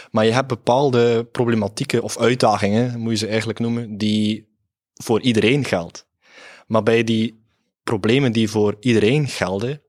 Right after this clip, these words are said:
is het vaak niet helemaal duidelijk wie dan die verantwoordelijkheid moet nemen. En als die verantwoordelijkheid niet zo duidelijk is, ja, dan schuift het naar beneden op de lijst van prioriteiten.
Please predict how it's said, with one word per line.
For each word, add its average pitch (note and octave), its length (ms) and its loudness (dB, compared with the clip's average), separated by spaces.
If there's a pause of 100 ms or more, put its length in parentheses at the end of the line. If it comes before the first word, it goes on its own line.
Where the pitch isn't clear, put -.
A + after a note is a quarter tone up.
(120)
is B2+ 140 -4
het A#2+ 160 -6
vaak E3+ 320 -4
niet B2 140 0
helemaal B2+ 320 0
duidelijk C3 380 0
wie A#2 140 0
dan B2+ 200 2
die A2+ 100 2
verantwoordelijkheid G#2+ 680 -2
moet G2+ 140 -12
nemen. F2+ 320 -14 (1000)
En - 100 0
als A#2+ 100 2
die B2 100 0
verantwoordelijkheid C3 480 2
niet C3 100 2
zo A2 100 0
duidelijk C3+ 360 0
is, A#2+ 220 -2
ja, A2 120 2
dan G#2+ 160 2
schuift A#2 300 0
het - 240 -6 (240)
naar G#2 200 -2
beneden A2 600 0
op G2+ 220 -4
de G2+ 120 0
lijst A2 340 0
van G2+ 420 -2 (480)
prioriteiten. A2+ 840 0